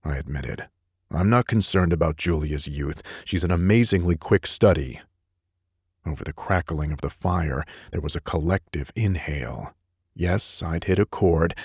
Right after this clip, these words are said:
and I would be happy to hit more. "What is your concern regarding Wade?" I asked again. "The unknown is rattling the shareholders." I nodded.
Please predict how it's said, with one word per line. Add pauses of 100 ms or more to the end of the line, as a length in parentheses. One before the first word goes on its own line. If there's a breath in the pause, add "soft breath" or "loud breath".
(160 loud breath)
and
I
would
be
happy
to
hit
more. (640)
"What
is
your
concern
regarding
Wade?" (240)
I
asked
again. (1120)
"The
unknown
is
rattling
the
shareholders." (840)
I
nodded.